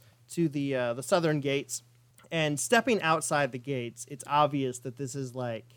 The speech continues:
this is a clear defining boundary. Inside the gates, you had, you had the large buildings, you had the nice taverns,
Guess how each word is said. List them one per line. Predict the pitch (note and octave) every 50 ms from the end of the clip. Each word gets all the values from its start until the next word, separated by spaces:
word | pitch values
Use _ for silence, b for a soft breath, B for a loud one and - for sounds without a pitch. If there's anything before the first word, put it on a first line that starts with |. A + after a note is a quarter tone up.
| _ _
this | C3+ D3+ D#3 - -
is | C#3+ C3
a | C3+ B2 A#2+
clear | - - - - - - F3+ F#3 F#3 F3+ E3+ E3 D#3 C#3+ C3+ B2 A#2 A2+ - -
defining | C#3 B2 - - - - C#3+ C3+ C3+ C3+ C3+ C3 C3 B2+ B2+ A#2
boundary. | G#2+ A2 G#2+ G#2 G#2 G#2 G2 F#2+ E2+ D2+ - - - - b b b b b b b b -
Inside | F#3 F#3+ G3 F#3 - G#3 F#3 F3+ E3+ D#3
the | E3+ D3+
gates, | D#3+ E3 D#3+ D#3 D3 B2+ - - -
you | C#3 B2+ B2
had, | A#2+ B2+ B2 B2 A#2+ A#2 A2+ A2 A2+
you | B2 C3 B2+
had | B2+ B2 A#2
the | A#2+
large | A#2 C3+ D3 D3 D3+ D3+ D3 D3 C#3+ C3+ C3+ - - - _
buildings, | - D#3+ D#3 D3 C#3+ D3+ D3 C3 C3+
you | B2+
had | A#2+ B2 A#2+
the | A#2+ A#2+
nice | A#2+ A#2 A2+ A#2 - - -
taverns, | - - - D#3+ D#3+ E3 E3 E3 D3+ E3 D#3 D3+ D3+ D3 D3 C#3+ C3+ -